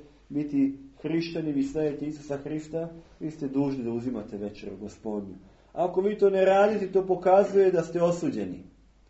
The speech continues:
Vi ste osuđeni u vašoj savesti. Vi to možete možda uraditi ili ne uradite jednom, dva puta, ali ako to stalno ide tako, vi imate jedan problem u vašem srcu, vi imate neki problem, vi ga morate rešiti.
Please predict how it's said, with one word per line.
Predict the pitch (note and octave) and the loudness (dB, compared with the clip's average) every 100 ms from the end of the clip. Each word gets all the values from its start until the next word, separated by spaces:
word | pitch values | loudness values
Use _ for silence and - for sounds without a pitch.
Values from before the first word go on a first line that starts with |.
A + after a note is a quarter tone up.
| _ _ _ _ D#3+ - | _ _ _ _ -20 -14
Vi | E3+ F#3+ | -10 -6
ste | - F#3+ | 2 4
osuđeni | G#3 G#3+ F#3+ C#3+ D3 | 4 2 -4 -2 0
u | |
vašoj | D#3 D#3 D3+ | 0 -2 -4
savesti. | - D#3 E3 D3+ D#3 | 0 2 4 2 -2
Vi | F3 F#3+ | -4 0
to | F#3+ | 2
možete | F#3+ G#3 F#3+ F#3 F3 | 4 4 4 0 0
možda | F#3 F3+ F#3 | 2 4 2
uraditi | E3+ E3 E3+ F3 F3+ - F3+ E3+ - - | 4 6 6 4 0 -4 -6 -6 -16 -4
ili | E3 E3 D3+ | 2 4 4
ne | F3+ | 4
uradite | D#3+ D#3 D#3 E3 E3 E3 E3 D#3+ - D3 | 4 4 4 2 0 -2 -4 -4 -14 -2
jednom, | D3+ D#3+ D#3 D#3 C#3 | 2 2 0 -4 0
dva | D3 D#3+ D#3 | 2 2 0
puta, | E3 | 0
ali | F3 | 4
ako | F#3+ F#3+ F3+ | 4 2 2
to | B3 | 4
stalno | A3 B3 C4+ C#4 B3 | 4 2 4 4 2
ide | B3+ A3+ | 0 0
tako, | A#3 C4 C4+ | 2 2 0
vi | A3 D4 | 0 0
imate | D#4 A3 G#3 | 0 2 2
jedan | G#3 F#3+ | 2 0
problem | G#3+ C#4+ D4 D3 | 2 2 0 -2
u | B2 | -2
vašem | B2 B2 E3+ | -2 -4 -8
srcu, | E3+ - - A#2 | -8 -10 -10 -8
vi | D3 | -6
imate | A3 G#3 D3+ | -4 -4 -6
neki | D3 D3 E3 | -8 -8 -4
problem, | G3 B3 G#3+ D#3+ | -2 0 0 -2
vi | |
ga | D#3 D3 | 0 2
morate | C#3 D3 D#3 F#3 | 2 2 0 0
rešiti. | B3 D#4+ C3 - G2+ | 2 0 -4 -10 -12